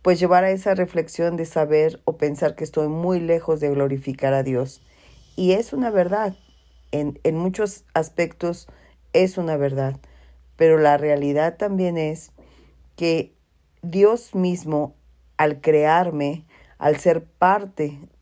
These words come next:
de esta creación, la expectativa cambia completamente delante de Él a lo que yo pueda ver en mí. Dios sabe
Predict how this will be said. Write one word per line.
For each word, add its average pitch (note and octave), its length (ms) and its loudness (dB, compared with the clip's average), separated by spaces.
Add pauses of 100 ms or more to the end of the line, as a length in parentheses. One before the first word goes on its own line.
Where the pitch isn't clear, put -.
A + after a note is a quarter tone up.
(200)
de D#3 200 2
esta D3+ 260 -2
creación, D3 680 -2 (680)
la E3+ 200 6
expectativa E3 1040 -4 (920)
cambia D#3+ 600 2 (220)
completamente D#3+ 1040 -2 (360)
delante D#3+ 600 2
de D#3 320 2
Él A#3 200 -8 (300)
a D#3+ 120 4
lo D3 160 2
que C#3+ 160 -4
yo D3 220 0
pueda C#3+ 260 0
ver C3 360 -4 (200)
en C#3 200 0
mí. B2+ 200 -2 (1200)
Dios F#3+ 600 2 (280)
sabe E3+ 680 -2